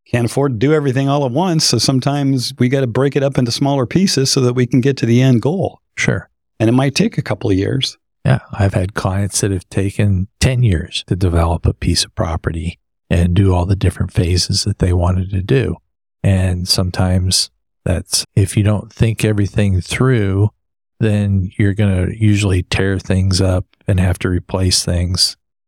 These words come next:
Speaker 2: So there's gonna be more cost involved in that process. So a master plan helps you think about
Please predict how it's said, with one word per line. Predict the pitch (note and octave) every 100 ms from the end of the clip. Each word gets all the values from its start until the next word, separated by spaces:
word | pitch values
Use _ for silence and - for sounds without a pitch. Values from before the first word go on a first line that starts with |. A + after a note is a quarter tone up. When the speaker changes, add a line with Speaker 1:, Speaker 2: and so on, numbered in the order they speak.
| -
Speaker 2:
So | -
there's | G2 F2+
gonna | -
be | F#2+ F2
more | F2 E2+
cost | - - E2+ E2+ - - - _ _ _
involved | F#2+ F2+ E2+ D#2+ D#2+ E2+ - _
in | - E2+ E2
that | D#2+ -
process. | - D#2 - - - - _ _ _ _
So | - G2
a | F2
master | A2 A2+ -
plan | - A2 F#2+
helps | - F#2+ -
you | G#2
think | - F#2+ -
about | G2 F2+ F2